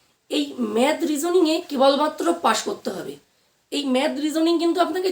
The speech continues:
চাকরি দেবে না, পরিষ্কার গোদা বাংলা ভাষায় বলে দিই। আপনাকে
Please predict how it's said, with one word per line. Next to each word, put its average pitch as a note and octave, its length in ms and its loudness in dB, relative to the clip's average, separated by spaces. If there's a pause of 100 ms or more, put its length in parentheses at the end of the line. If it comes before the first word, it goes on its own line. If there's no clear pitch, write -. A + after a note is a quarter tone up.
চাকরি A#3 300 -2
দেবে D3+ 200 -6
না, - 60 -16 (320)
পরিষ্কার C#4 540 0 (140)
গোদা A3 240 0 (140)
বাংলা F3 300 -2
ভাষায় F3+ 300 -4
বলে - 180 -8
দিই। - 120 -20 (1400)
আপনাকে C#4 260 -2